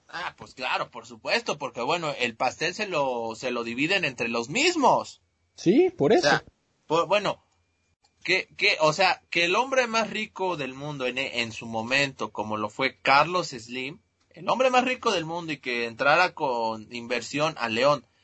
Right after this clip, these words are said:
Speaker 1: se saliera de, de, de, de, de un e-, de, de León en este caso, porque según el fútbol no era tan rentable como él creía,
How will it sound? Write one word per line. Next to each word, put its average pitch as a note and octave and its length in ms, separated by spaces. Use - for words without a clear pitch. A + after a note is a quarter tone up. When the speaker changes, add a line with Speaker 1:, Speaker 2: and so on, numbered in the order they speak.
Speaker 1:
se B2 200
saliera D3+ 720
de, A#2 340
de, A2+ 440
de, A2 180
de, G#2+ 300
de A#2+ 120
un D#3 140
e-, C3+ 160
de, A#2+ 260
de A2+ 140
León C3+ 340
en B2+ 120
este C#3+ 300
caso, C#3 480
porque C3 460
según C#3+ 380
el D#3 180
fútbol E3 560
no C#3+ 160
era F3 220
tan C3+ 200
rentable D3 580
como A#2+ 260
él C#3+ 140
creía, C#3+ 420